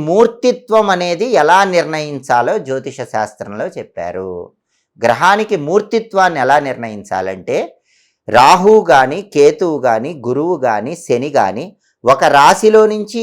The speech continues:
ఇంకొక రాశిలోకి మారినప్పుడు ఆ మారుతున్న సమయంలో చంద్రుడు ఎక్కడున్నాడో చూసుకోవాలని జ్యోతిష శాస్త్రంలో చెప్పారు. జన్మరాశి నుంచి చంద్రుడున్న రాశిని లెక్కబెట్టుకుంటే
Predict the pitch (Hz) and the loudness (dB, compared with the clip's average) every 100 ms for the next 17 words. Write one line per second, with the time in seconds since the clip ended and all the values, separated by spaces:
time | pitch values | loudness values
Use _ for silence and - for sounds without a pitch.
0 | 190 160 156 147 127 127 135 165 160 156 | -6 -4 -4 -2 0 0 0 -4 -4 -4
1 | 160 123 104 123 151 127 98 - 98 143 | -8 -4 0 2 2 -4 -6 -6 -4 -4
2 | 269 _ _ _ 117 151 165 147 151 226 | -6 _ _ _ 4 4 6 4 6 6
3 | 262 - 247 240 220 185 175 175 175 170 | 6 4 2 2 0 0 -2 -2 -2 -2
4 | 170 254 - - - 208 285 302 294 302 | 2 0 0 -6 0 2 2 4 4 4
5 | 254 170 - 220 202 185 175 156 151 214 | 4 2 4 4 4 0 0 2 2 0
6 | 214 156 151 151 147 135 123 117 117 165 | -2 -8 -8 -8 0 2 4 2 0 -4
7 | 151 135 131 127 110 107 101 - 101 120 | -4 -4 -6 -14 -8 -6 -8 -12 -12 -10
8 | 175 123 - 90 90 101 95 82 _ _ | -10 -12 -10 -10 -10 -10 -12 -14 _ _
9 | _ _ _ _ 107 143 151 214 247 233 | _ _ _ _ -2 2 2 4 6 8
10 | 196 190 185 180 170 175 165 214 277 - | 8 6 2 -2 -2 -4 -4 -2 -2 -4
11 | - _ _ - 202 214 254 269 240 220 | -12 _ _ 0 2 2 2 6 6 6
12 | 208 170 151 151 - 175 247 185 147 - | 4 6 6 4 0 -4 2 2 2 4
13 | 202 196 - 175 - 147 139 156 | 4 2 0 -4 0 -2 0 0